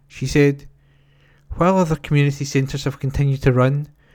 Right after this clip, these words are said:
safely and with appropriate covid, covid measures in place, the Wellpark Community Hall has been completely shut for over two years.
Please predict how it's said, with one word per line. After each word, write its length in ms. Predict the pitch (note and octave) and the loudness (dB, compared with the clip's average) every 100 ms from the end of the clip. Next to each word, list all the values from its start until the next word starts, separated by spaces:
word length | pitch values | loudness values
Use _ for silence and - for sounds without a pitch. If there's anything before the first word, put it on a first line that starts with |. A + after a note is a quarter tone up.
| _ _ | _ _
safely 420 | - - E3 - | -4 0 0 0
and 80 | D#3+ | 0
with 140 | D3 - | 0 -2
appropriate 460 | A#2 C#3 A#2+ C3+ | 0 0 0 -4
covid, 420 | - C3+ C#3 C#3 | -6 -4 -4 -4
covid 300 | - C3 C#3 | -2 -2 0
measures 280 | D3+ C#3+ D3 | -2 -4 -4
in 120 | C3+ | -6
place, 440 | A#2+ C3+ D3 - - _ _ _ _ _ - _ _ _ | -2 0 -2 -6 -16 _ _ _ _ _ -20 _ _ _
the 80 | B2+ | 2
Wellpark 440 | D3 E3 F3 E3 | 4 4 4 2
Community 420 | - D3 C#3+ C#3 | 0 0 2 2
Hall 260 | C3 B2+ B2+ | 2 2 0
has 100 | C#3 | -2
been 160 | C#3 C3 | -4 -6
completely 540 | A#2+ - D#3+ D#3 F3 | -6 -4 -4 -4 -6
shut 360 | - - C3+ - | -2 -2 -4 -6
for 140 | C3 | -6
over 160 | A#2+ A#2+ | -6 -8
two 220 | - C#3 | -4 -4
years. 500 | B2+ B2 C3 C#3 | -2 -2 -4 -6